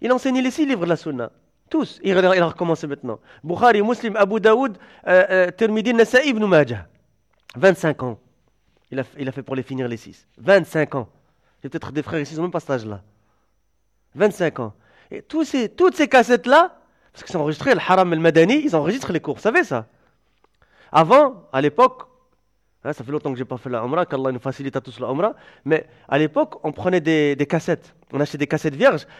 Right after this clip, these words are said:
et on allait à al-Haram, dans la mosquée du prophète sallallahu alayhi wa sallam, il y a un, un endroit, vous pouvez donner les cassettes, ils vous, ils vous copient tous les cours. Vous savez ça ? Après, ça a été les C D. Et maintenant, on m'a dit même les disques durs, parce que maintenant, dans un petit disque dur d'une taille comme ça, t'as peut-être cinq cents gigas ou la mille gigas.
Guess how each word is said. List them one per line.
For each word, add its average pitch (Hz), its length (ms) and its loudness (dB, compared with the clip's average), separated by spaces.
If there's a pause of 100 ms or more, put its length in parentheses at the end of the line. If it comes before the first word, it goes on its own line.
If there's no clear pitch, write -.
et 143 60 -4
on 156 60 2
allait 180 160 2
à - 20 6
al-Haram, 196 460 6
dans 233 80 6
la 254 80 8
mosquée 240 240 4
du 196 80 -4
prophète 208 300 -4
sallallahu 202 200 0
alayhi 226 160 2
wa 185 60 6
sallam, 170 100 4
il - 40 -12
y - 40 -2
a - 20 0
un, 165 80 4
un - 20 0
endroit, 202 420 4 (200)
vous 139 60 -16
pouvez 175 160 -2
donner 196 180 4
les 185 120 4
cassettes, 196 320 0
ils 196 40 -8
vous, 196 100 -8
ils 180 140 -6
vous 160 260 -6
copient 208 260 -4
tous 254 100 -8
les 190 100 -4
cours. - 280 -16 (520)
Vous - 60 -12
savez 285 180 0
ça ? 107 220 -6 (1300)
Après, - 240 -4
ça 226 100 2
a - 20 2
été 196 120 0
les 180 100 4
C 185 160 4
D. 131 320 -2 (460)
Et 139 80 -2
maintenant, 165 240 2
on - 20 2
m'a 196 100 4
dit 190 120 -2
même 254 100 2
les 214 80 2
disques 196 260 -6
durs, 190 380 -4 (380)
parce - 80 -20
que 151 80 -6
maintenant, 175 320 2 (160)
dans 139 100 -2
un 165 60 2
petit 170 120 -8
disque 160 220 -10
dur 156 160 -4
d'une 156 140 -4
taille 170 180 0
comme 175 140 -6
ça, 254 80 -2
t'as 208 100 -4
peut-être 170 180 -8
cinq 175 200 -4
cents 165 140 -6
gigas 143 240 -2
ou - 20 2
la 139 100 0
mille 139 160 -4
gigas. 117 320 -8